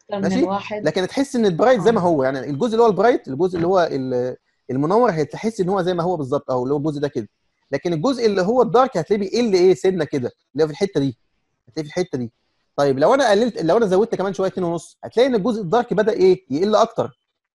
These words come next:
Speaker 2: بس طبعًا هتلاقي برضو الجزء اللي هو البرايت زي ما هو برضو، او قريب شويه من ايه؟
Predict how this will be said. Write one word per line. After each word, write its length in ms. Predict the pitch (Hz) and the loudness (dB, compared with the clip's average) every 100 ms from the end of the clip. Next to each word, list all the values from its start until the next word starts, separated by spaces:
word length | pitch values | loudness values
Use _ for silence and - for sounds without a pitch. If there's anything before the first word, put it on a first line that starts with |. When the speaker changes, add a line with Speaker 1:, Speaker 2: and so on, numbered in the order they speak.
| _ _ | _ _
Speaker 2:
بس 260 | 139 139 139 | -6 -6 -2
طبعًا 360 | 220 233 214 | 2 2 2
هتلاقي 220 | 160 220 208 | 2 2 4
برضو 220 | 220 190 | 4 2
الجزء 220 | 170 208 | 2 2
اللي 100 | 190 | 4
هو 80 | 220 | 4
البرايت 420 | 180 190 240 170 | 4 4 2 2
زي 120 | 175 | 0
ما 80 | 196 | 0
هو 160 | 180 180 | 2 2
برضو، 220 | 156 120 _ _ _ - | 2 0 _ _ _ -4
او 260 | 147 156 170 | -2 0 2
قريب 240 | 226 247 170 | 4 2 0
شويه 360 | - 208 233 | 0 2 2
من 120 | 185 | 2
ايه؟ 220 | 185 185 | 0 -2